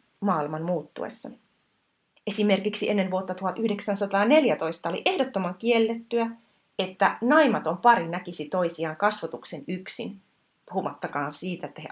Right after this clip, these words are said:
asuisivat saman katon alla. Puhelimen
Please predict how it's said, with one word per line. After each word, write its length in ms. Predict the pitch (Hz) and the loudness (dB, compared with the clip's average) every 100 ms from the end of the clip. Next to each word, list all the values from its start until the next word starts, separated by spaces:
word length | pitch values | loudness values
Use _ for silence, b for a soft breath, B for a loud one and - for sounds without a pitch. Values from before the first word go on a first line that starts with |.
| - | -6
asuisivat 480 | 190 175 151 - - | -4 -4 -4 -8 -12
saman 420 | - 208 196 143 | -4 0 0 -2
katon 340 | 139 - 139 - | -4 -6 -6 -2
alla. 380 | 165 87 - - _ _ _ _ _ _ _ _ _ _ _ _ _ _ _ _ _ _ _ _ _ _ - | -2 -2 -6 -10 _ _ _ _ _ _ _ _ _ _ _ _ _ _ _ _ _ _ _ _ _ _ -4
Puhelimen 680 | 339 349 269 220 202 196 | 4 6 8 6 4 -2